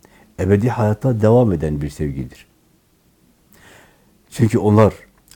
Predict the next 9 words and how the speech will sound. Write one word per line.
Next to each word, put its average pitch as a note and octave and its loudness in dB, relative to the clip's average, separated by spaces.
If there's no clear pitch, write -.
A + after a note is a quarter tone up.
Allah'ı G2+ 4
sevdi, G2 -2
Allah G2+ 2
için F#2+ -4
sevdi, F#2+ -4
Allah A2+ 2
için G#2 -2
birbirlerini F#2+ -2
sevdiler G#2 -2